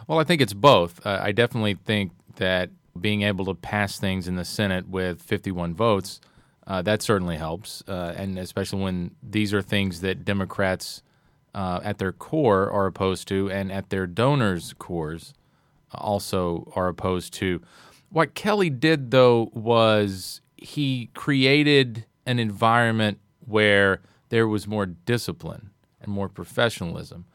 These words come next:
So you didn't have chaos in the West Wing. You didn't have, you know, the president on the phone and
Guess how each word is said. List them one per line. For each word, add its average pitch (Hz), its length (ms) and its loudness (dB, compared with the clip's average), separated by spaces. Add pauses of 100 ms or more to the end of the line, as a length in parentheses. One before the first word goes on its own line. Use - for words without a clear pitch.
(320)
So 113 240 2
you 107 180 0
didn't 110 380 0
have 98 600 -2 (640)
chaos 117 840 4
in 110 160 -2
the 98 80 0
West 107 380 0
Wing. 98 540 -2
You 104 160 -4
didn't 110 300 0
have, 98 520 -4 (540)
you 104 120 -4
know, 90 160 -2
the 87 100 -6
president 107 540 0
on 104 200 0
the 92 80 -2
phone 131 720 2
and 98 440 -4